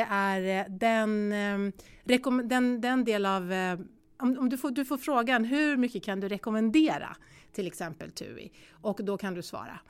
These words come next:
Eh, och då är en score på fyrtiofem, fyrtiosex väldigt, väldigt hög,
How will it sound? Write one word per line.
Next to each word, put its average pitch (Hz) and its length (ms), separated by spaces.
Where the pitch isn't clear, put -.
Eh, 160 440
och 175 260
då 180 400
är 170 240
en 160 140
score 160 280
på 165 220
fyrtiofem, 165 420
fyrtiosex - 320
väldigt, 170 340
väldigt 180 140
hög, - 420